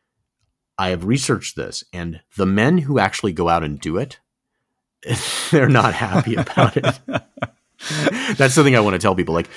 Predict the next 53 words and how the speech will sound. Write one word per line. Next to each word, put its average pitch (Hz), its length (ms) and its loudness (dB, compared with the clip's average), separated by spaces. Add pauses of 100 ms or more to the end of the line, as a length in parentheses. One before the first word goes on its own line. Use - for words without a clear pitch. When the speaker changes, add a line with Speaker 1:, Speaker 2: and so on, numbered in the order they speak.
Speaker 1:
so 131 160 2
it's, 113 140 -2
it 120 120 -4
seems, 151 520 4
I, 104 120 -2
I 104 160 -4
understand 113 480 0
this 127 140 -4
is - 80 -6
a 90 40 -4
thing 101 240 -2
where 92 100 0
you 82 100 -4
think, 92 260 -6
"Oh, 151 160 0
this 104 160 -6
is - 60 -10
gonna 104 160 0
be 87 100 -2
fun." 98 320 -4 (420)
But - 260 -2
let 104 160 0
me 123 100 6
tell 127 200 2
you 76 220 -2 (360)
that, - 100 -10
yeah, 78 280 -2
I, 92 220 -10
I 101 60 -4
think 110 180 0
I, - 260 -4
I, 98 100 -8
I'm 107 100 -4
not 120 140 2
sure - 100 2
how 90 160 -2
many 101 160 2
stories 113 340 2
I 117 60 4
found, 117 180 0
and 135 80 0
people 135 160 0
can 135 120 2
research 120 320 2
around 90 240 -2
and 104 80 0
maybe 85 180 -2
send 87 260 -4
in 85 120 -2
ones 82 200 -4
if 85 100 -12
they 85 120 -4
disagree. 80 580 -8